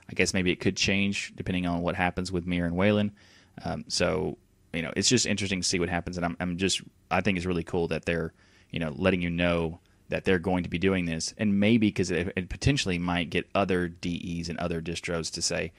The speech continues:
"Hey, we'll check out this Mir thing 'cause maybe it's a solution for the, uh, compositor on Wayland." So anyway, if you'd like to learn more, you can check out the link in the show notes below. Up next in the show is the Linux Mint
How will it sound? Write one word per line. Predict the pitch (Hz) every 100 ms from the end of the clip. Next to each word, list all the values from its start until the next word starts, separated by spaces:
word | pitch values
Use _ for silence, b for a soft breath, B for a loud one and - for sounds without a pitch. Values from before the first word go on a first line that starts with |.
| b b b
"Hey, | 143
we'll | 117
check | 110 117 113
out | 104
this | 98 95
Mir | 110 107
thing | 90 85
'cause | 85
maybe | 90 85 85 85
it's | -
a | 85
solution | - 85 87 - 82
for | 90 87 85 b b b
the, | 87 87 82 80
uh, | 82
compositor | 110 98 120 90 87
on | 92
Wayland." | 110 87 - -
So | 82 - B B B B B
anyway, | 143 110 85 85 b b b b
if | 95 90
you'd |
like | 110 104
to | 110
learn | 101
more, | 107 110
you | 95
can | 95
check | 104 95
out | 95 92 -
the | 92 85
link | 90 120 -
in | 90
the | 73
show | - 87
notes | 87
below. | - 85 - - _ - _ _ _ - b b b
Up | 131
next | 131 131 -
in |
the | 113
show | 120 127 170 165 _ -
is | 98 90 85 - _ _ _ _
the | 95 90
Linux | 80 104 143 - -
Mint | 123 131 -